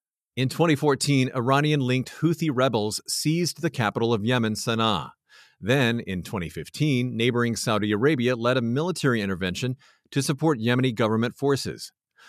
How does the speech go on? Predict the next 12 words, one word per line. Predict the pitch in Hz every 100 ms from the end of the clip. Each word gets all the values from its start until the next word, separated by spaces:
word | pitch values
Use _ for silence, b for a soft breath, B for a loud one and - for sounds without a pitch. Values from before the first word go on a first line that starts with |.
| b -
The |
war | 110 143 180
has | 135 -
claimed | - 131 120
hundreds | - 160 160 165 139
of | -
thousands | 110 104 104 104
of | 107 107
lives | 104 90 71 - - _
and | 113 135 143
displaced | 147 - 113 113 -
millions. | 104 107 127 107 71 -